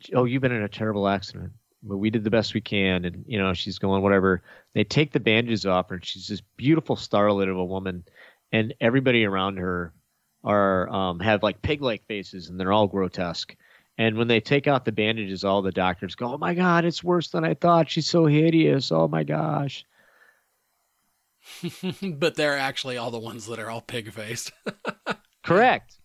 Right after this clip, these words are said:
Speaker 1: Well, I mean, that's all Eye of the Beholder, right? I think
Speaker 2: Oh,
Speaker 1: that's
Speaker 2: yeah,
Speaker 1: even
Speaker 2: yeah.
Speaker 1: the name of the episode, Eye of the Beholder, right? So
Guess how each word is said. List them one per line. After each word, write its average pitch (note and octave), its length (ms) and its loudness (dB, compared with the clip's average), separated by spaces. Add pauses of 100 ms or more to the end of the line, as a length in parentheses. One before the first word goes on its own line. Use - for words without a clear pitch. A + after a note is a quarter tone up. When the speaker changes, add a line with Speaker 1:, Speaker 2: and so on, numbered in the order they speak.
Speaker 1:
Well, F#3+ 120 4
I G#3 40 4
mean, A3 160 -2
that's A3 220 4
all F#3+ 200 4
Eye D3 140 2
of C#3 120 0
the C3 80 -4
Beholder, C#3 440 0
right? G#2+ 180 0
I - 60 4
think G3 140 2
Speaker 2:
Oh, G3+ 60 6
Speaker 1:
that's D3+ 140 4
Speaker 2:
yeah, C#3+ 80 -4
Speaker 1:
even C#3+ 140 -2
Speaker 2:
yeah. D3 100 -4
Speaker 1:
the A#2+ 60 -4
name C#3 180 0
of C#3 80 2
the C3 280 4
episode, B2 440 -2
Eye G#2 120 0
of G#2 80 -4
the A2 80 -4
Beholder, G2+ 360 0
right? G2+ 180 4
So A2+ 200 4